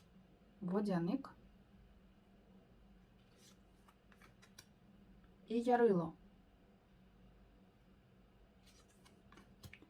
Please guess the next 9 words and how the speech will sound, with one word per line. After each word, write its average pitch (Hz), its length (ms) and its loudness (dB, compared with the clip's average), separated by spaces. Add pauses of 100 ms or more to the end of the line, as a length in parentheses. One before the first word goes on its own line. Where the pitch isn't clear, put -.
(800)
Далі 214 280 2
стихія 185 480 -2
землі, 208 520 2 (160)
і 214 80 -12
тут 202 200 -8
у 190 40 -2
нас 185 420 -4 (280)
Мокоша. 202 680 -4 (460)
Ну, 208 120 -8